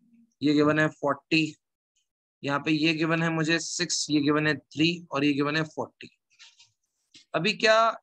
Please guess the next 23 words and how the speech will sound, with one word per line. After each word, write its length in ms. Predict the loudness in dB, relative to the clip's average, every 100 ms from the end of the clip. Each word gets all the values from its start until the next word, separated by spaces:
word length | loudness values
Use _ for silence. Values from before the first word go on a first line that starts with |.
| _
ये 220 | -2 0 2
दो 180 | 0
triangle 540 | -2 0 -2 -2 -4 -4
आपस 540 | -2 -2 -2 -6 -6 -4
में 120 | -4
similar 420 | -2 -2 0 0
हो 220 | 2 0
सकते 360 | -2 -8 _ -20
हैं? 80 | _ _ _ _ _ _ _ _ _ _ _ -4
देखो 200 | 0 0
sir, 200 | 2 0 0
अगर 220 | -4 0 0
हम 140 | 2
आपकी 360 | 0 -2 -8 -2
बात 260 | 0 0 0
माने, 320 | 0 0 -2
जैसा 280 | -4 0 0
आपने 300 | 0 -8 -14
सिखाया 420 | -14 _ 0 0
है, 140 | -4 -14 _ _ _ _ 0
तो 160 | 0
क्या 520 | -2 -2 2 2 0 -2 _ -2
एबी 600 | 0 0 -2 -6 -6